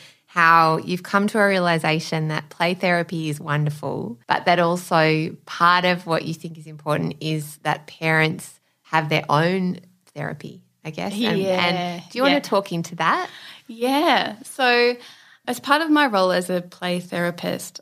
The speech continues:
Speaker 2: I can work with families as well, which is a really great and powerful way of working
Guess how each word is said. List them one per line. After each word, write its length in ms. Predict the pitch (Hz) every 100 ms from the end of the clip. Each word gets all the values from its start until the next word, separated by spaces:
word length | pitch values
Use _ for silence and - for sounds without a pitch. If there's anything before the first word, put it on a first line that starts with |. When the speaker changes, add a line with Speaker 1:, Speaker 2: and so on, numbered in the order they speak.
| -
Speaker 2:
I 140 | 196
can 540 | 196 190 180 175 175 180
work 480 | 196 180 180 180 180 - _
with 160 | 190 -
families 680 | - 175 185 320 - - -
as 220 | 190 -
well, 400 | 170 - 285 370 - -
which 180 | 196
is 80 | 185
a 100 | 190
really 360 | 180 180 180 185
great 320 | 180 175 170
and 140 | 180 180
powerful 480 | - 165 170 175 170
way 260 | 170 175
of 180 | - 185
working 500 | 175 170 185 180 165